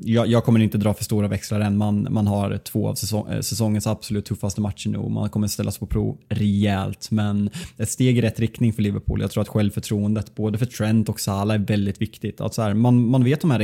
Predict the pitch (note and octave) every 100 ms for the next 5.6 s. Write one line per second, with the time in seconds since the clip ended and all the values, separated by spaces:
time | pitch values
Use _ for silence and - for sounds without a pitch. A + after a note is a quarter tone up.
0 | G#2 G#2 - G2+ G2+ G#2+ G#2 G2 G2+ G2+
1 | G2+ G2+ A2+ A2 C3 B2+ D3 D#3+ B2+ -
2 | G2+ G2 - A#2+ G#2+ A2+ G#2 - G2+ -
3 | G2+ - G#2 G2 G2+ A2 - D3 G#2 -
4 | G2+ A#2 A#2 A2 - G2+ - G2+ G#2 A2+
5 | - G#2+ G2+ G2+ B2 A2